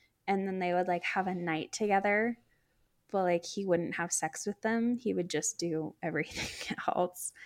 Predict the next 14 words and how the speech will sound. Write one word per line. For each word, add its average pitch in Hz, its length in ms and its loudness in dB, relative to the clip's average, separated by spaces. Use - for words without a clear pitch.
'Cause - 100 -6
like 196 180 6
I 165 80 6
said, 165 360 2
it 185 260 0
really 165 260 2
sounds 147 300 -2
like - 140 -4
he 165 160 -2
was 175 200 -4
very 123 280 -2
obsessed 139 520 -2
with 208 180 -8
virginity. 165 840 0